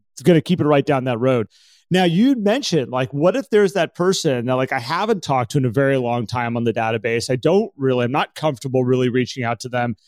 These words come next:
But here I am reaching out and just saying, "Hey, I was thinking about you. I, you know, I, I saw your name and I just wanted to reach out.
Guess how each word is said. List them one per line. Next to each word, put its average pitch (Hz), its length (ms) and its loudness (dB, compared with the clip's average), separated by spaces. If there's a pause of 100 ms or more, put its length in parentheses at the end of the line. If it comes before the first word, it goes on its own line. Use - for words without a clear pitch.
(260)
But 170 100 2
here 320 300 2
I 320 80 4
am 226 200 2
reaching 180 360 0
out 147 100 0
and 139 100 -8
just 135 160 -8
saying, 147 340 0 (360)
"Hey, 302 240 4
I 185 60 2
was 185 180 2
thinking 269 300 2
about 143 200 0
you. 143 200 2
I, 143 80 2
you 151 160 0
know, 156 80 2
I, 156 80 -2 (100)
I 151 80 -2
saw 165 280 0
your 196 140 2
name 185 540 0
and 156 140 0
I 151 80 0
just 156 180 -4
wanted 175 140 2
to 165 60 4
reach 160 260 0
out. 156 280 0